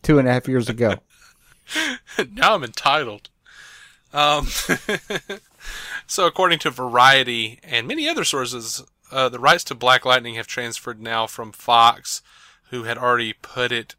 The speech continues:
Speaker 2: in for a well-funded pilot, to the inevitable <laughs> C W. They passed. They passed on it. They passed on it as, as to C W. The Fox pilot was written by, uh, Salim Akil and Mara Brock Akil, and they were expected to executive produce as well,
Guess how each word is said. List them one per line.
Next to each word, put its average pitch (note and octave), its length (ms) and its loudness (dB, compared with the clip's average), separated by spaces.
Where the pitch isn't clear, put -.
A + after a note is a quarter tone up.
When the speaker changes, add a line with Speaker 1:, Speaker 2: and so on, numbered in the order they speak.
Speaker 2:
in C3 300 -6
for B2 200 -6
a A2+ 60 -2
well-funded A2 520 -8
pilot, F3+ 380 0
to C#3 120 -10
the B2 160 -8
inevitable B2+ 500 -4
<laughs> - 20 -4
C - 440 2
W. D3 480 -6
They F#3 120 -2
passed. G#3 500 0
They C#3 120 -6
passed C#3+ 360 2
on A#2 160 -2
it. G#2 120 -6
They C3+ 140 -6
passed D#3 320 -4
on D3 140 -2
it C3+ 80 -4
as, C3 140 -12
as C3+ 180 -12
to - 100 -14
C C3+ 160 -8
W. A#2+ 260 -4
The A#2+ 80 -10
Fox D#3+ 300 0
pilot C#3 340 2
was B2 160 -8
written A#2+ 260 -8
by, A2+ 400 0
uh, A2+ 220 -2
Salim A#2 340 -8
Akil C3+ 380 -4
and A#2 240 -4
Mara A#2 280 0
Brock B2+ 240 -4
Akil, C3 400 -6
and A#2 140 -8
they A#2 60 -8
were A2 100 -12
expected A#2+ 420 -10
to A#2 200 -12
executive A2 420 -10
produce A2 300 -12
as A2 100 -16
well, D3+ 320 -2